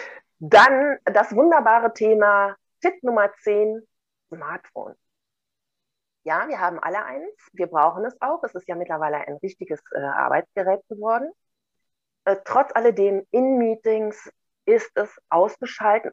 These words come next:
oder zumindestens auf Stumm zu schalten. Da muss man auch gucken, wie sind die Regeln.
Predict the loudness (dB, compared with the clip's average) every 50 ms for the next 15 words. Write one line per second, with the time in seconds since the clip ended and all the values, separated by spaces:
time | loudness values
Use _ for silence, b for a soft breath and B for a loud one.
0 | _ _ -2 2 4 4 4 4 2 -2 -8 -8 -6 -6 -4 0 2 4 4 4
1 | 4 4 2 2 0 -2 -6 -8 -4 -2 -2 -2 -2 -4 -6 -4 -4 -4 -4 -6
2 | -10 -16 -12 -6 -2 0 0 0 0 -2 -6 -10 -8 -6 -4 -2 -2 -2 -4 -2
3 | -2 -4 -4 -2 0 0 0 0 -2 -4 -6 -6 -6 -6 -8 -8 -6 -4 -4 -2
4 | 0 -2 -2 -2 -4 -6 -6 -4 -4 -4 -4 -4 -6 -6 -6 -8 -10